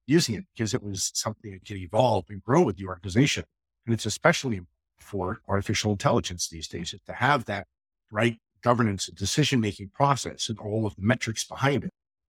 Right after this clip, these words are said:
But the principles are valid. They've been proven. And so I'm confident in that. But I know, I knew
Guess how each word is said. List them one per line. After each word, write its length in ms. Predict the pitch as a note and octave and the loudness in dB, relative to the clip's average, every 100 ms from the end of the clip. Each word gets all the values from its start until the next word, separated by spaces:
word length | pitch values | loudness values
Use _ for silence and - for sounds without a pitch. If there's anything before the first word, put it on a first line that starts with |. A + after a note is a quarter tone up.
| _ | _
But 140 | C#3 C3+ | -2 -2
the 100 | A#2+ | -4
principles 720 | - - A3+ A3+ F3+ C#3 - - | -2 -2 0 2 2 2 0 -2
are 100 | A#2+ | -2
valid. 600 | F2 G#2 B2+ C#3+ C#3+ A2+ - - | 0 4 6 6 2 -2 -8 -6
They've 160 | G2+ G2+ | -4 -4
been 140 | F#2+ | -10
proven. 520 | - - D#3+ D3+ C#3 C3+ _ _ _ - | -4 2 4 4 2 0 _ _ _ 4
And 160 | B2 | 4
so 260 | A#2+ - C3 | 4 4 4
I'm 200 | B2 B2 | 4 2
confident 680 | - D3 E3 - D3 A2+ A2 | 4 4 4 2 -2 0 -2
in 200 | G#2 G2+ | -4 -4
that. 220 | F#2+ F#2+ - | -2 -6 2
But 100 | A#2 | 4
I 80 | A#2 | 6
know, 460 | A#2 D#3+ E3+ C#3 - _ | 8 8 8 6 0 _
I 320 | B2+ C3+ A#2 | 2 4 4
knew 420 | B2+ D#3+ E3 B2 | 6 10 8 6